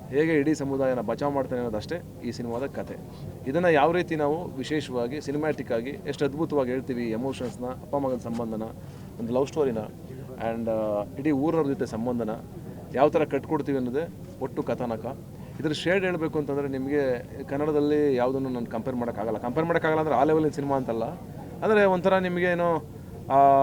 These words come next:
ಎಪ್ಪತ್ತರ ದಶಕಕ್ಕೆ ವಾಪಸ್ ಕರ್ಕೊಂಡು ಹೋಗ್ತೀವಿ, ಆ ಥರ ಸಿನಿಮಾ ಇದು. and, ಆ, ಆ, ಏನೋ ನಿಮ್ಮೆಲ್ಲರ ಪ್ರೀತಿ ಇರಲಿ. ಆದಷ್ಟು ಬೇಗ ಸಿನಿಮಾ ಮುಗಿಸಿ ನಾವು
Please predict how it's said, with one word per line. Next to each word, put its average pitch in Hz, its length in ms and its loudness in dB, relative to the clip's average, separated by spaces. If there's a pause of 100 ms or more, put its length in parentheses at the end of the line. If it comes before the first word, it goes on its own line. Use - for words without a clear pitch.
(640)
ಎಪ್ಪತ್ತರ 180 320 4
ದಶಕಕ್ಕೆ 160 360 2
ವಾಪಸ್ 143 200 2
ಕರ್ಕೊಂಡು 123 300 -2
ಹೋಗ್ತೀವಿ, 101 280 -6 (260)
ಆ 127 100 4
ಥರ 143 180 2
ಸಿನಿಮಾ 117 340 -2
ಇದು. 104 180 -4 (540)
and, 113 160 -2
ಆ, 107 380 -2 (720)
ಆ, 104 60 -6 (560)
ಏನೋ 120 480 2
ನಿಮ್ಮೆಲ್ಲರ 139 440 0
ಪ್ರೀತಿ 147 320 0
ಇರಲಿ. 143 260 0 (180)
ಆದಷ್ಟು 127 360 2
ಬೇಗ 131 240 4
ಸಿನಿಮಾ 139 520 0
ಮುಗಿಸಿ 127 380 -2 (280)
ನಾವು 113 360 -2